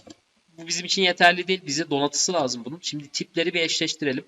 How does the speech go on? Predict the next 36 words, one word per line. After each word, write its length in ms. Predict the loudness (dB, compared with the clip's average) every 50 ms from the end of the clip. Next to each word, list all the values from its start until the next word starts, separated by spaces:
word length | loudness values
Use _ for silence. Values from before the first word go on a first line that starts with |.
| -2
Bu 120 | 4 4 6
arada 200 | 6 4 2 -2
filiz 340 | -2 -2 -4 -2 -2 -2 0
boyu 160 | 0 0 2
elli 300 | 0 0 0 0 -2 0
fi. 280 | 0 -2 -2 -2 -4
Bilginiz 380 | -4 -4 -2 -2 -4 -4 -4 -4
olsun, 260 | -6 -6 -6 -6 -8
biz 160 | -6 -8 -6
bunu 160 | -6 -8 -4 -2
değiştirmiyoruz. 760 | 0 0 0 -2 -4 -4 -4 -2 -4 -4 -4 -4 -8 -10 -14 _ _ _ -20 _ _
Hesabı 420 | _ -6 -4 -2 -2 -2 -2 0 -2
hani 180 | -4 -2 0
yapacaksanız 560 | 0 0 0 0 -2 -4 -4 -2 -4 -2 -2
ya 80 | 0 -2
da 100 | -2 -4
kullanacaksanız 760 | -4 -6 -2 0 0 -2 0 -2 -2 -2 -2 -4 -4 -6 -4 -6
ya 80 | -6
da 60 | -6
kendinizinkiyle 880 | -4 0 2 2 4 4 2 0 0 -2 -4 -4 -4 -2 0 2 2 2
kıyaslayacaksanız 880 | 2 2 2 2 2 0 -2 -4 -2 -2 -2 -4 -4 -8 -6 -6 -8 -8 -10 -20 -20 _ _ _
buradaki 380 | -2 0 0 0 -2 -2 -10 -10 -10 _ _
filiz 320 | -6 -6 -4 -4 -2 0
boyunun 360 | 0 0 0 -2 -6 -8 -8 -6
elli 260 | 0 0 0 2 0
fi 160 | 0 2 2 2
olduğunu 360 | 2 0 -2 -4 -6 -2 0
bilin 260 | 0 0 0 0 0
diye 120 | 0 0
söylüyorum. 520 | 0 0 -4 -4 -4 -4 -6 -6 -6 -8 -12 _ _ -20 -20 -20 -20 _ _
Şuradan 460 | _ -10 -8 -8 -6 -4 -4 -4 -2
da 100 | -4 -6
bir 60 | -6 -6
gidelim, 300 | -4 -4 -4 -4 -4 -4
şeyleri 320 | -2 -2 -2 0 -2 -2
alalım. 300 | -2 -2 -4 -6 -8 -10